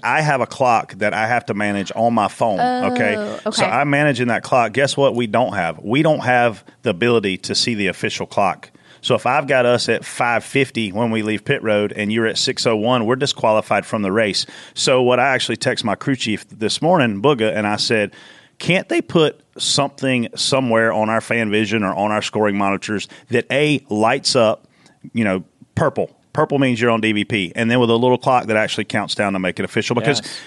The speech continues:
Speaker 1: T J and I are at their mercy in terms of the timing. We don't
Speaker 3: Yeah.
Speaker 1: know exactly how much time is left on D V P. We're guessing. We're unofficial.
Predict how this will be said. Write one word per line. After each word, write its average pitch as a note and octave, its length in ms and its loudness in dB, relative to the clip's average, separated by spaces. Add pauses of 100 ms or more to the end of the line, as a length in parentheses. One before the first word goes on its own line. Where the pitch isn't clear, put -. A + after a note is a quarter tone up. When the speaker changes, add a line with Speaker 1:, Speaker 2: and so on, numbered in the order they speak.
(120)
Speaker 1:
T F3 180 2
J D#3 220 4
and B2 100 0
I A2+ 340 0 (460)
are A2+ 140 2
at B2 240 0
their A2+ 140 4
mercy G#2+ 560 0 (100)
in G#2 100 -4
terms A2 360 0
of F2+ 120 -2
the F#2 120 -2
timing. F#2+ 520 -2
We C3 180 2
don't C#3 320 0
Speaker 3:
Yeah. B2+ 80 0
Speaker 1:
know C#3 200 4
exactly A2+ 540 0
how A#2 200 0
much A#2+ 260 0
time A#2 220 0
is G2 120 -2
left A2 240 2
on G2 100 -2
D F2+ 140 -2
V F2 120 -6
P. F2+ 280 -6
We're G#2+ 120 -2
guessing. F#2 440 -4 (160)
We're B2 140 2
unofficial. C3 480 0